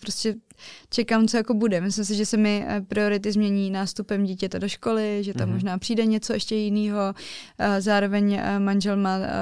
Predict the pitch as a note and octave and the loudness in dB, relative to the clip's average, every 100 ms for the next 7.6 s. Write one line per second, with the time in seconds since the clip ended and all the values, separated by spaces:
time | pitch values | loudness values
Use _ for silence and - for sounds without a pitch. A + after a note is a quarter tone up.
0 | G3 G3 G3 G3+ F#3+ F#3 - - C#2 - | -4 -4 -2 -2 -2 -4 -6 -8 -8 -8
1 | - G#3 G3+ G3 G3 G3 F#3 - - G#3 | -2 0 2 0 0 -2 -2 -4 -6 0
2 | A3+ A3 G#3+ G3+ - G3+ G3+ G3 G3 G#3+ | 2 2 0 -2 -4 -4 -2 0 0 2
3 | G#3+ G#3 G#3+ G#3 G3 G3 G3 G3 F#3+ G3 | 2 0 0 -2 -2 -4 -2 -2 -2 -4
4 | F#3+ F#3+ F#3 F#3 G3+ A#3 A3 - - - | -4 -4 -4 -4 -2 -2 -2 -4 -16 -2
5 | G#3+ A3 A3 G#3+ G#3+ G#3 G#3 G#3 G#3+ G3+ | 2 4 4 2 -2 -2 0 2 2 2
6 | G3 G3 F#3+ F#3+ - G3 F#3+ F#3 - - | 0 -2 -2 -4 -4 -2 -4 -6 -10 -18
7 | - G3+ G3+ G#3+ G3 G3 | -6 0 4 4 4 0